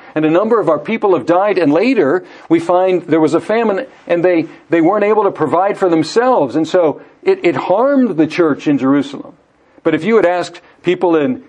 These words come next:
in Caesarea, if you had asked people in, in, uh, in Damascus, if you had asked people in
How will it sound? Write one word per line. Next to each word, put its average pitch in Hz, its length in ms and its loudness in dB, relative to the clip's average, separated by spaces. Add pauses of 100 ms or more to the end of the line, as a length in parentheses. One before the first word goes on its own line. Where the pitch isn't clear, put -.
in 151 80 -6
Caesarea, 185 880 0 (140)
if 139 100 -12
you 151 80 2
had 156 80 2
asked 151 240 0
people 160 300 0
in, 131 320 -2 (160)
in, 139 320 0
uh, 123 280 -2 (300)
in 143 260 0
Damascus, 190 800 0 (160)
if 135 140 -4
you 170 120 2
had 156 100 2
asked 147 180 -2
people 175 320 0
in 123 180 -4